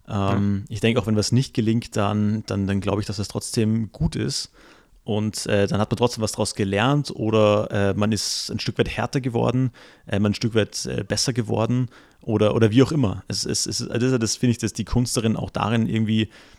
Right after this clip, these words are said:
Speaker 1: dann dafür auch dankbar zu sein, weil das heißt ja in, ich glaube, erster Korinther oder erster oder Philipper ist das, seid, seid dankbar, äh, seid alle, seid dankbar, jetzt krieg's nicht mehr zusammen,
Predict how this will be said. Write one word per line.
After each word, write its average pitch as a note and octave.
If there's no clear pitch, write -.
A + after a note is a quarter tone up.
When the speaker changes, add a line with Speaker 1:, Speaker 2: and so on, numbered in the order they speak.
Speaker 1:
dann G2+
dafür A2+
auch G2+
dankbar A#2
zu G2+
sein, G#2+
weil G#2
das -
heißt A2
ja G#2
in, G#2
ich G2+
glaube, G#2+
erster A2+
Korinther A2
oder A2
erster -
oder G#2
Philipper G#2+
ist -
das, -
seid, A2
seid -
dankbar, A2
äh, G2+
seid -
alle, A2+
seid -
dankbar, B2
jetzt -
krieg's F#2
nicht F2+
mehr F#2
zusammen, F#2